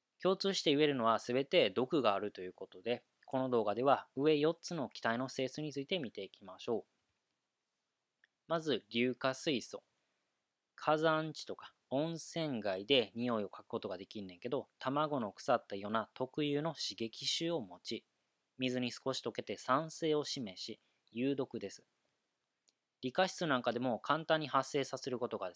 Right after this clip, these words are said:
でき、えー、数年に一回はこの硫化水素が原因で中毒になったよっていうニュースも、えー、あります。濃い濃度の硫化水素は猛毒で、一呼吸するだけで酸欠状態になり、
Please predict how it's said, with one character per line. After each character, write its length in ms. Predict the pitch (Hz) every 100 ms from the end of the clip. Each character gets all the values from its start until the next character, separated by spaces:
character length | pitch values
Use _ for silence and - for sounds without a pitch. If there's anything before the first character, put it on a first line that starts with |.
| -
で 180 | 107 110
き、 320 | - 120 98 _
え 160 | 110 101
ー、 40 |
数 240 | - 131 127
年 200 | 131 131
に 160 | 127 -
一 160 | 156 - -
回 240 | 117 98
は 240 | 120 113 -
こ 120 | -
の 140 | 127 107
硫 180 | 107 113
化 140 | 117
水 220 | - 139
素 120 | 151
が 140 | 135 101
原 140 | 107
因 240 | 101 98 95
で 200 | 123 - _ -
中 240 | - 156
毒 220 | 139 110
に 100 | 110
な 100 | 104 101
っ 60 | -
た 80 | 147
よ 120 | 156
っ 100 | -
て 100 | 120
い 40 |
う 20 |
ニ 60 | 107
ュ 20 |
ー 20 | 101
ス 120 | -
も、 220 | 175 131 -
え 180 | 98 -
ー、 60 | -
あ 40 |
り 120 | 98
ま 120 | 92
す。 180 | - 101 _ _ _ _ _ _ _ _ _ _ _ _ _ _ _
濃 180 | - -
い 140 | 185 127
濃 180 | 123
度 120 | 107 107
の 100 | 101
硫 180 | 101
化 140 | 101 110
水 180 | 143 117
素 160 | 113
は 220 | 110 92 98
猛 380 | 127 175 175
毒 340 | 165 156 - 135
で、 320 | 165 131 98 _ _ _ -
一 220 | - 143
呼 120 | 160
吸 260 | - 143 110
す 120 | 117
る 120 | 120
だ 100 | 120
け 140 | 143
で 260 | 151 139 98
酸 320 | - 117 117
欠 300 | - 123 120
状 260 | 110 143 131
態 220 | 110 98
に 100 | 92
な 100 | 90
り、 220 | 123 104